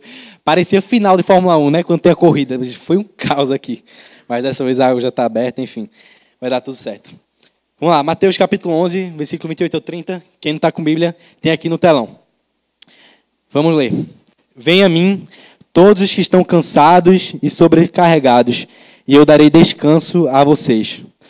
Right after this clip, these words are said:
Tomem sobre vocês o meu jugo e aprendam de mim, pois sou manso e humilde de coração." Manso e humilde de coração.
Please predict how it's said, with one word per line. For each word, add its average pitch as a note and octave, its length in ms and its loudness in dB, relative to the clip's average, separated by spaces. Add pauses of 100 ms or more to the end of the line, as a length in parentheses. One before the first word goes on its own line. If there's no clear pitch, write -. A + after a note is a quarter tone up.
(520)
Tomem F#3 300 6
sobre E3+ 260 4
vocês E3 380 2
o D#3+ 60 0
meu E3 420 4
jugo D3 540 -2 (200)
e D3 120 0
aprendam E3 440 0
de D#3 160 -2
mim, D3+ 320 -2 (560)
pois D#3 200 -2
sou C#3+ 160 2
manso G3 720 2 (340)
e E3+ 140 2
humilde D#3 300 2
de D3 80 -4
coração." C#3+ 640 0 (680)
Manso G#3 760 2 (520)
e E3 80 4
humilde D#3 640 2 (340)
de C#3+ 100 -8
coração. C#3+ 600 -6